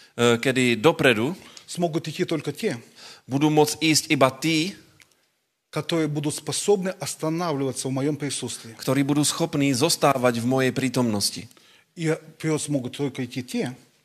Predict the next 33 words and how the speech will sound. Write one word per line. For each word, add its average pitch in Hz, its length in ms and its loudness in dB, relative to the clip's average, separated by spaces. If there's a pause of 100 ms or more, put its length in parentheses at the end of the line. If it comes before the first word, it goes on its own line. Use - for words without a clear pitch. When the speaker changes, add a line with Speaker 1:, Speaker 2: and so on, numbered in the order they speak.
(540)
Speaker 1:
A, 113 300 4 (240)
e, 120 80 -2
budú 143 320 2
môcť 151 280 4
ísť 123 80 0
dopredu 139 440 2
iba 127 320 6
tí, 131 320 4 (240)
Speaker 2:
которые 165 680 4 (120)
Speaker 1:
ktorí, 135 480 4 (160)
Speaker 2:
будут 170 440 -2
останавливаться, 175 840 0
чтобы 156 480 0
найти 156 280 0
моё 131 200 2
присутствие.“ 117 600 -8 (280)
Speaker 1:
ktorí 139 160 0
sa 151 160 2
zastavia, 135 720 2 (160)
aby 139 400 0
našli 135 480 0
moju 127 280 0
prítomnosť. 123 760 -2
Speaker 2:
Ещё 202 320 2
раз. - 240 -2 (320)
Speaker 1:
Ešte - 240 2
raz. - 240 -2
Speaker 2:
Я 143 80 0
повторю 147 480 0
это. - 160 -8 (400)
Speaker 1:
Ešte - 160 -4
to 135 160 0
zopakujem. 113 560 4